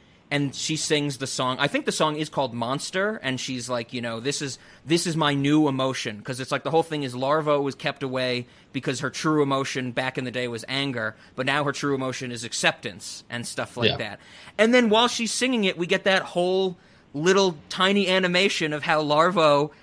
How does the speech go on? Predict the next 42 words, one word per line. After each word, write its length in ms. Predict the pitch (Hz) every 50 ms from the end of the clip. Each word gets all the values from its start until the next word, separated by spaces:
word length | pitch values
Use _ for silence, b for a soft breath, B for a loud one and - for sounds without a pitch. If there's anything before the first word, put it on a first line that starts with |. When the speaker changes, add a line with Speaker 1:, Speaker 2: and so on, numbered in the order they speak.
| B B B B _ -
Speaker 1:
is 180 | 165 165 147 -
just, 320 | - 160 151 - - -
you 80 | 147 143
know, 160 | 143 135 127
damaged. 680 | 127 120 151 151 165 175 165 147 131 131 139 135 -
He 120 | 151 147
lost 280 | 139 143 147 160 - -
his 120 | 170 156 151
whole 140 | 165 151 143
family 480 | - - 151 151 156 160 156 143 131 135
or 60 | 139
friends, 400 | - - 131 123 123 135 123 131
or 40 | 127
we 120 | 127 131
don't 120 | 127 123
know, 200 | 120 117 117 120
but 240 | 123 127 123 - -
whatever. 480 | 143 139 156 165 143 127 117 113 117 B B B B B B
And 160 | - 160 165 165
then 140 | 165 156
Speaker 2:
Yeah. 100 | - 190
Speaker 1:
he 120 | 180 175 147
just 200 | 147 156 135 120
goes 320 | 147 151 156 170 160 139
and 80 | 151 139 -
hides 320 | 151 147 143 143 123 131
away, 400 | 135 127 156 170 175 151 139 135
and 100 | 131 135
he, 60 | 131
like, 180 | 135 123 120 -
plugs 380 | - - 160 151 156 151 131
up 160 | 156 147 135 -
his 160 | 151 131 127
damage, 680 | 117 147 156 165 160 143 123 117 113 120 120 - - B B B B B -
and 120 | 143 151
he 60 | 151 139
just 160 | 151 143 120
grows 460 | - 139 139 147 151 165 165 151 139
into 160 | 151 139 139
this 160 | 131 135 -
terrible 440 | - - 147 139 135 135 123 127 123
monster. 600 | 120 139 180 233 233 220 - - 131 117 110 110